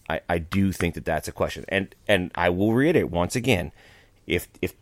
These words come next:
if Texas announces tomorrow, Royal Ivey, Brad Stevens, Brad Underwood, Nate Oates,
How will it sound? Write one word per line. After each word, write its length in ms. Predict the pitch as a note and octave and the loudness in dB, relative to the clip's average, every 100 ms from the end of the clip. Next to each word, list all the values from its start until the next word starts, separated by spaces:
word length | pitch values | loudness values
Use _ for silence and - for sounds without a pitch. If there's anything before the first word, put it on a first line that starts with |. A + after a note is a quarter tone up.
| - | -6
if 240 | F2+ - | -6 -6
Texas 360 | - A2 - A2 | -2 0 0 0
announces 440 | F#2+ G2 A2 F#2+ | 2 4 2 0
tomorrow, 580 | - F#2 F#2 E2 C2+ F2+ - - - - - - - | 0 2 4 2 -2 -6 -12 -20 -20 -20 -20 -20 -12
Royal 420 | E2+ F#2 F#2+ F2+ F2+ | 2 6 8 8 8
Ivey, 540 | F2 E2+ C#2 A1+ - _ _ _ _ _ | 6 4 -2 -8 -12 _ _ _ _ _
Brad 320 | - G2+ F2+ | 2 6 6
Stevens, 720 | - F#2+ F#2 D#2 D2+ D2 - - _ - | 4 0 0 -2 -4 -6 -10 -16 _ -18
Brad 360 | E2 G2+ F#2 F#2 | 0 4 6 6
Underwood, 720 | F#2+ E2+ E2 E2 D2+ D2+ - - - _ _ - | 4 2 2 2 2 -2 -6 -18 -20 _ _ -2
Nate 300 | G2 F#2 F2+ | 4 6 6
Oates, 580 | F2+ F2 - - - | 6 4 0 -4 -4